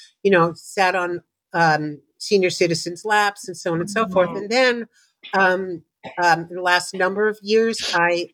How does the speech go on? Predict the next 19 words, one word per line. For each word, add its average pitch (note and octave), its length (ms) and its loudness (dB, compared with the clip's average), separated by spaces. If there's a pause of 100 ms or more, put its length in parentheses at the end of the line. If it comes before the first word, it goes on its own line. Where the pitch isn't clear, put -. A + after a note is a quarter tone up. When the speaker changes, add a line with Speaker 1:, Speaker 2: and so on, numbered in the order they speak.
(120)
Speaker 1:
um, E3 220 0
trained F#3 320 0
him F3 100 0
as E3 160 -2
a D#3+ 40 -10
service F3+ 500 0
dog D#3+ 380 4
for D#3+ 140 -4
me. F#3+ 520 2
It's - 140 -14
a D#3+ 40 0
medical D#3+ 360 -2
service F#3 420 -4
dog. B3+ 280 2 (520)
And F#3+ 200 0
so G3 200 0
he's G3 260 -2
just - 420 -6
so, F#3+ 540 4